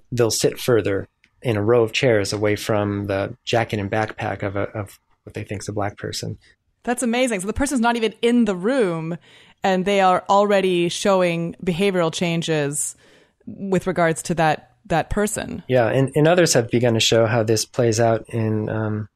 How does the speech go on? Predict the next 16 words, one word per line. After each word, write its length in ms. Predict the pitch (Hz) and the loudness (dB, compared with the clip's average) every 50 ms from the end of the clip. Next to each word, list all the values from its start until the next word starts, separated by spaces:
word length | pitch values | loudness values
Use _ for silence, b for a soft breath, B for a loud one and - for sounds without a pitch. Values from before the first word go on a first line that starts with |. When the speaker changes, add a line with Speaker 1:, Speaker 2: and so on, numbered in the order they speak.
| - | -4
Speaker 1:
like, 140 | 117 113 - | -4 -2 0
the 60 | 127 | 0
doctor's 360 | 110 117 131 - - 123 101 | 2 2 0 0 0 -2 -2
office. 460 | 98 92 90 - - 107 104 - - - B B B B B B B B B | 0 -2 -2 -2 -4 -6 -6 -6 -8 -12 B B B B B B B B B
So 480 | B - - 107 104 101 101 101 - - _ _ _ - _ - | B -2 0 2 2 2 0 -2 -6 -12 _ _ _ -20 _ -4
doctors 500 | - 113 110 - - 123 117 120 117 - | -2 -2 -2 0 0 0 2 2 0 0
who 420 | - 127 120 113 113 113 110 - - | 0 2 2 2 2 2 0 -2 -6
will 340 | - - - 120 117 113 113 | -8 -8 -6 -2 -2 -2 0
really 320 | 117 143 165 175 170 156 | 2 2 4 4 4 4
insist 400 | 139 127 127 - - 127 104 - | 2 2 0 0 0 0 -2 -2
that 140 | - 101 - | -4 -8 -6
they 80 | 101 101 | -4 -2
don't 180 | 107 120 127 | -2 0 2
have 140 | 131 147 139 | 2 2 2
any 120 | 147 147 | 2 2
bias, 400 | 139 120 110 104 101 107 113 - | 2 2 2 2 2 0 0 -2